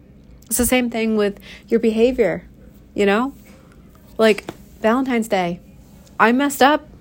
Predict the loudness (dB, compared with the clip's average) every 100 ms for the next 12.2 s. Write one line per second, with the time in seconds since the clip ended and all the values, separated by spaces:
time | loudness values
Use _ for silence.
0 | -20 -20 -8 -2 0 2 2 2 0 0
1 | -2 -2 -2 -4 -4 -4 -4 -4 -4 -4
2 | -2 0 -2 -2 -4 -4 -4 -2 0 0
3 | -4 -20 -20 -20 -20 -20 -20 -20 -20 -10
4 | 2 4 4 2 -4 -2 -2 -2 -4 -6
5 | -6 -6 -8 -10 -8 0 2 4 2 0
6 | -2 -4 -6 -14 -20 -20 -12 -2 0 0
7 | 0 -2 -4 -6 -12 -20 -8 -2 2 2
8 | 0 -6 -12 -20 -20 -20 -20 -20 -20 -8
9 | -6 0 0 0 -4 -2 -2 -4 -6 -4
10 | -4 -4 -8 -16 -20 -20 -20 -20 -4 0
11 | 2 0 2 0 2 0 -2 -4 -4 -2
12 | -2 -4